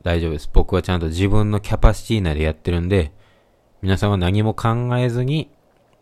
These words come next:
聞いてくだされば、それで大丈夫ですね。うん。で、あとなんか、その体の心配プラスちょっといらんこと言いすぎて、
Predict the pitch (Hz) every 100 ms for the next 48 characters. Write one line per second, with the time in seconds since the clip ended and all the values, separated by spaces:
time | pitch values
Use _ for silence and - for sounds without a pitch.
0 | - 101 90 87 92 90 113 107 101 127
1 | - - - _ _ - 78 73 78 78
2 | 78 82 - - - - 90 - 85 80
3 | - _ _ _ _ - _ - _ _
4 | 107 92 - 104 92 95 73 - - _
5 | _ _ _ _ _ _ - - 85 80
6 | 113 110 107 104 - 123 120 123 113 127
7 | 117 - 104 104 - 90 95 104 101 101
8 | 90 90 101 98 113 101 104 -